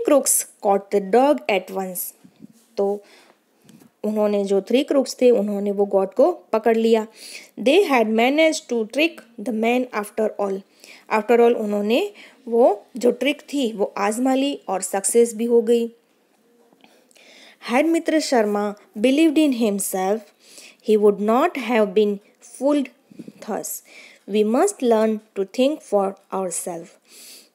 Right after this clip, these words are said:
कि now बिल-, अ, मित्र शर्मा को उसके अपनी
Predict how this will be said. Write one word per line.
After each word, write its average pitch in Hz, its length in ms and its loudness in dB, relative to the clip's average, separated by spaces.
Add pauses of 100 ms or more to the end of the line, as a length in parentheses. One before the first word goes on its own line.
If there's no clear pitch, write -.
कि 240 80 0
now 226 440 2
बिल-, 196 460 -4
अ, 214 180 -2
मित्र 208 340 2
शर्मा 208 420 -2
को 247 400 2 (680)
उसके 285 300 -2
अपनी 285 580 -4